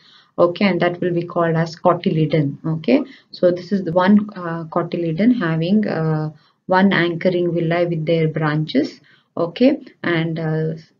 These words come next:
uh, on either side you are seeing the septa with the intervillous space. Okay, so this is the septa which is growing into the intervillous, uh, space from the maternal side. Okay, so each lobe of the placenta is called as the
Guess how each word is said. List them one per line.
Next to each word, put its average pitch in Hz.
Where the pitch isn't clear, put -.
uh, 160
on 170
either 180
side 170
you 165
are 160
seeing 175
the 165
septa 165
with 160
the 214
intervillous 160
space. -
Okay, -
so 180
this 165
is 165
the 165
septa 202
which 175
is 170
growing 180
into 170
the 165
intervillous, 165
uh, 160
space 170
from 170
the 262
maternal 160
side. 156
Okay, 165
so -
each 269
lobe 185
of 180
the 165
placenta 165
is 196
called 165
as 151
the 349